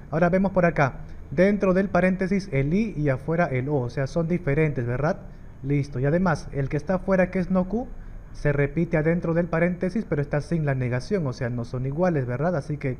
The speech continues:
¿cuál elegiremos? Primero vamos a buscar uno que tenga el O afuera del paréntesis. Por acá, por ejemplo, hay un O afuera del paréntesis.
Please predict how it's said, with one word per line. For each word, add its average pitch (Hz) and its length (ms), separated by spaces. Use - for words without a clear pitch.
¿cuál 190 280
elegiremos? 139 720
Primero 180 280
vamos 208 240
a 226 60
buscar 196 420
uno 196 240
que 170 120
tenga 180 320
el 147 340
O 214 320
afuera 190 340
del 185 140
paréntesis. 147 720
Por 143 140
acá, 180 180
por 180 120
ejemplo, 165 340
hay 156 120
un 170 140
O 180 140
afuera 170 340
del 147 140
paréntesis. 147 760